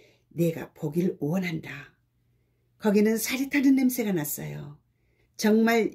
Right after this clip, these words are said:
역겹고 끔찍했어요. 그리고 정말 어두웠어요. 하지만 주님이 제 뒤에서 함께 걸으며 그분의 빛을 뒤에서 비추고 있었어요.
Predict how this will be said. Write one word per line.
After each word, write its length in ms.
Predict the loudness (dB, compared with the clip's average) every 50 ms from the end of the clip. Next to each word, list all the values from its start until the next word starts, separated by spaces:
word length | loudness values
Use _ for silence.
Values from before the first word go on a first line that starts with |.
| 2
역겹고 760 | 2 2 2 0 -4 -8 -8 -8 -8 _ _ -10 -10 -10 -10 _ _ _
끔찍했어요. 920 | 4 6 6 6 6 4 2 2 2 0 -2 -6 -6 -8 -10 -10 -12 -14 -18 _ _ _ _ _ _ _ _ _ _ _ _ _ _
그리고 340 | 0 2 4 4 4 4 4
정말 440 | 4 4 4 4 4 4 2 2 0
어두웠어요. 1040 | 2 2 2 2 0 -2 -4 -4 -4 -4 -6 -8 -10 -10 -12 -14 -14 -16 -18 -20 -20 _ _ _ _ _ _ _ _ _ _
하지만 440 | -6 -2 0 2 4 4 4 4 4 2
주님이 380 | 2 2 2 4 4 2 2
제 220 | 2 0 0 0 0
뒤에서 340 | 0 2 2 2 2 -2
함께 320 | -2 0 0 2 4 4 4
걸으며 540 | 4 2 2 2 0 -2 -2 -4 -8 -10 -14 _ -20 _ _ _ _ _ -20 -20 _
그분의 460 | -6 -4 -2 0 2 2 2 2 2 0
빛을 500 | -2 -8 -10 -8 -6 -6 -6 -6 -8 -10
뒤에서 480 | -6 -2 0 0 0 0 -2 -4 -4 -4
비추고 400 | -6 -8 -6 -2 0 0 2 2 0
있었어요. 720 | 0 -2 -4 -8 -8 -10 -10 -10 -10 -10 -12 -12 -14 -18